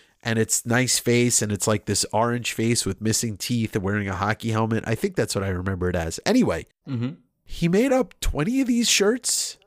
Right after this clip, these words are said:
Speaker 1: He gave me a bunch. We sold a bunch. He went to college in Ohio.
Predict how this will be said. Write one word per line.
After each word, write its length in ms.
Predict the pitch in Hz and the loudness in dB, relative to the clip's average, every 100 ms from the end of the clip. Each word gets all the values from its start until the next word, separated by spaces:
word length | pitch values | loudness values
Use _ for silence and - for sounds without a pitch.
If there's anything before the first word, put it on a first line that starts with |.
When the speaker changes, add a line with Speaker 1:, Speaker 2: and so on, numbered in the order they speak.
| _ | _
Speaker 1:
He 200 | - 208 | -6 -4
gave 320 | 151 160 226 196 | 2 2 2 0
me 140 | 247 | 0
a 60 | 185 | 0
bunch. 520 | 151 196 214 - - | 2 0 0 -4 -2
We 100 | 156 | 0
sold 360 | - 165 214 202 | 4 4 2 2
a 40 | |
bunch. 540 | 120 104 90 - - _ _ _ _ | 0 -2 -2 -6 -6 _ _ _ _
He 180 | - 202 | -4 2
went 200 | 269 269 | 4 4
to 100 | 262 | 0
college 380 | - 170 180 160 | 0 2 4 4
in 100 | 143 | 2
Ohio. 680 | 127 107 107 92 95 185 | 2 0 -4 -4 -6 -8